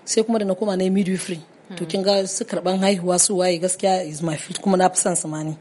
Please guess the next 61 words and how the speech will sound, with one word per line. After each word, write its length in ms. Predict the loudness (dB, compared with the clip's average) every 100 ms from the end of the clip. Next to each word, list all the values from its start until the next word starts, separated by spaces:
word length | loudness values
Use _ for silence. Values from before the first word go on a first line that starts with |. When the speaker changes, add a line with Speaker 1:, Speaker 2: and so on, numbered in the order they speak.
| -12
Speaker 2:
To 100 | -4
yanzu 140 | -2 0
da 100 | -4
kika 240 | -4 -10 -8
cimma 240 | -8 -8
burin 460 | -8 -8 -8 -10 -16
ki 160 | -14 -10
a 80 | -10
Speaker 1:
Mm. 80 | -8
Speaker 2:
karatun 340 | -8 -10 -10
da 40 | -12
kike 220 | -12 -14
so 60 | -14
ki 140 | -20 -20 -16
a 80 | -14
ranki 260 | -14 -18 -20 -20
kika 180 | -14 -14
yi, 140 | -14 -20 -20 -20 -14
wani 200 | -12 -8
irin 180 | -8 -10
nasara 320 | -12 -12 -12
kika 220 | -12 -16 -16
samu? 260 | -14 -16 -14 -16 -16 -20 -8
Speaker 1:
Gaskiya 280 | -6 0 0
alhamdulillah 640 | 0 -4 -6 -6 -4 -4 -6 -10 -8
an 80 | -6
samu 240 | -4 -4
nasara 360 | -4 -4 -4 -4
mai 100 | -6
kyau 320 | 0 0 0
ma. 160 | -6 -12 -20 -12
Speaker 2:
Wanne 200 | -8 -8
ne 80 | -6
Speaker 1:
Akalla 420 | -4 2 4 4 2
Speaker 2:
abin? 40 |
Speaker 1:
in 140 | 0 2
dai 140 | 0
ka 160 | 2 0
san 200 | 0 -2
abin 200 | -2 -2
da 40 | -2
kake 220 | -4 0
yi. 220 | -2 -2 -8 -18 -20 -20 -20 -2
Dan 160 | 0 2
ni 100 | 0
yanzu 140 | 0
da 80 | -2
fara 260 | 0 0 0
aiki 260 | -2 -4
kusan 300 | -8 -6 -4
shekara 560 | -4 -6 -4 -4 -2 -4
goma 260 | -4 -2 0
sha 140 | -2 -2
biyu 180 | -4 -6
kenan. 360 | -4 -6 -6 -10
Speaker 2:
Mm. 400 | -14 -16 -18 -8
Speaker 1:
At 40 | -2
least 220 | -2 -2
ina 180 | -2 -4
da 80 |
gida. 280 | -4 0 0